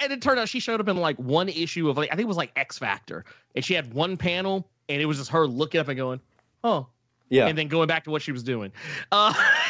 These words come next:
Speaker 1: <laughs> we didn't see Moira again for, like, a year, I feel like. I feel like we
Speaker 2: Mm-hmm.
Speaker 1: didn't see her for, like, until Inferno, pretty much.
Speaker 2: Yeah.
Speaker 1: Uh, or, or I think it was, like, a one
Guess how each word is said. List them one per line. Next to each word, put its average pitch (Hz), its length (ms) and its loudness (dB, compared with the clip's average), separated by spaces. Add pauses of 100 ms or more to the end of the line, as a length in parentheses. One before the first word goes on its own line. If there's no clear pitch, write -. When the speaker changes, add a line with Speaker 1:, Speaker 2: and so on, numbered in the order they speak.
(240)
Speaker 1:
<laughs> 285 720 -2
we 277 100 0
didn't 262 220 -2
see 240 180 -4
Moira 196 420 6
again 160 280 0
for, 165 140 0
like, 143 340 2 (680)
a 160 80 4
year, 165 380 4
I 139 120 4
feel 127 300 -2
like. 104 320 -2
I 131 120 2
feel 160 120 4
like 156 80 6
we 147 60 6
Speaker 2:
Mm-hmm. 143 80 2
Speaker 1:
didn't 131 80 -4
see 147 100 0
her 139 80 0
for, 147 100 0
like, 131 220 0
until 285 320 0
Inferno, 240 500 4
pretty 139 240 -4
much. 113 460 -6
Speaker 2:
Yeah. 101 240 2 (100)
Speaker 1:
Uh, 139 40 2 (800)
or, 135 180 -4
or 156 200 6
I 190 40 4
think 175 240 -2
it 190 60 4
was, 170 140 2
like, 151 140 -2
a 139 140 -2
one 165 320 0